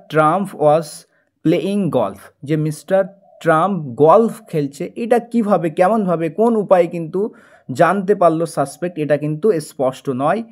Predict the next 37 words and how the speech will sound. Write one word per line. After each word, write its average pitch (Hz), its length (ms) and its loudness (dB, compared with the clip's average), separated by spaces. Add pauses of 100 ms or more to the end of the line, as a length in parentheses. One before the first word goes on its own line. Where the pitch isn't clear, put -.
(160)
At 196 140 4
the 190 140 2
time, 220 180 2
সেই 143 220 -4
সময়, - 220 -12
অর্থাৎ - 260 -10
সেই 143 260 -6
সময় 170 400 0
যে 156 160 -2
মিস্টার 165 460 -4 (800)
ট্রাম্প 175 360 0 (120)
গলফ 160 360 2
খেলছিলেন, 185 460 -6 (120)
এটা 160 520 -2
সন্দেহভাজন 170 760 -6
ব্যক্তি 147 360 -4
কিভাবে 202 520 -2
জানতে 127 340 0
পারলো, 123 340 -6
কোন 196 280 -4
উপায়ে 147 340 2
জানতে 120 300 -4
পারলো, 147 440 -4 (340)
এটা 156 180 0
কিন্তু 190 260 -2
স্পষ্ট - 440 -6
নয়। 107 240 -8
Or, 151 240 6 (180)
অথবা 180 340 -2 (220)
what 160 180 4 (140)
is 208 120 -6
his 175 220 -4 (220)
motive 160 440 -4
was, 110 340 -2
কিন্তু 170 220 -8
তার 185 220 -2
মোটিভ 165 420 -4